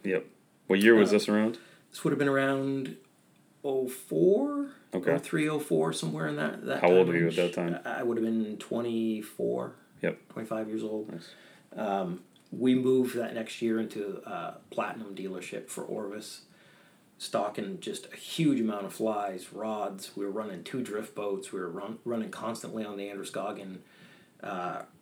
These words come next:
Speaker 2: both Rocky and myself ended up getting our New Hampshire guides licenses as well, and we guided everywhere from Errol, New Hampshire, all the way down through Rumford.
Speaker 1: That's cool. So
Speaker 2: Yeah.
Speaker 1: you were doing everything from, you were doing trout stuff, you were doing smallmouth stuff.
Speaker 2: Yeah. Yeah.
Speaker 1: Nice. That's very
Speaker 2: Yeah.
Speaker 1: cool.
Speaker 2: A lot of fun.
Speaker 1: Yeah.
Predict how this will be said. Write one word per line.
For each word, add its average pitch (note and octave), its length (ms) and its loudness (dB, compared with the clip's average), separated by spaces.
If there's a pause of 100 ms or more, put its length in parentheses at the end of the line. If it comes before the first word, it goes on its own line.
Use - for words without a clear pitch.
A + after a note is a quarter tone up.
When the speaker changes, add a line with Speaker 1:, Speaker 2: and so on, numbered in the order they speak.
(380)
Speaker 2:
both A2+ 260 -2
Rocky B2 300 4
and A2+ 80 2
myself G#2+ 360 0
ended G#2+ 160 -2
up G#2+ 100 -2
getting A2 220 0
our F#2+ 80 -6
New G2 180 -6
Hampshire A2 360 -4
guides G2+ 320 -6
licenses G2+ 580 -6
as F2 100 -12
well, A2 280 -2
and G2 100 -8
we A2+ 120 0
guided G#2+ 340 -2
everywhere G2+ 440 -4
from F2 500 -8
Errol, G#2 220 -6
New F#2 120 -10
Hampshire, G2 480 -8
all F#2+ 140 -8
the F2+ 60 -6
way F#2 100 -8
down F2 180 -12
through - 240 -12
Rumford. - 440 -12 (200)
Speaker 1:
That's F#2 200 -4
cool. D#2+ 320 0
So - 120 4
Speaker 2:
Yeah. F#2+ 80 8
Speaker 1:
you G2 120 8
were F#2+ 60 8
doing F2 300 4
everything E2+ 340 4
from, E2+ 280 -6
you G2+ 100 4
were G2 60 6
doing E2 200 2
trout E2+ 380 6
stuff, E2+ 440 2
you E2+ 80 0
were E2+ 40 0
doing E2+ 140 2
smallmouth E2+ 500 -2
stuff. E2 340 0
Speaker 2:
Yeah. G#2 320 0 (440)
Yeah. - 140 0
Speaker 1:
Nice. - 260 -8 (180)
That's F2 140 -10
very F2 220 2
Speaker 2:
Yeah. - 40 -6
Speaker 1:
cool. E2 300 -4 (320)
Speaker 2:
A - 40 -8
lot G2+ 160 -2
of - 80 -8
fun. - 220 -16 (160)
Speaker 1:
Yeah. E2+ 180 2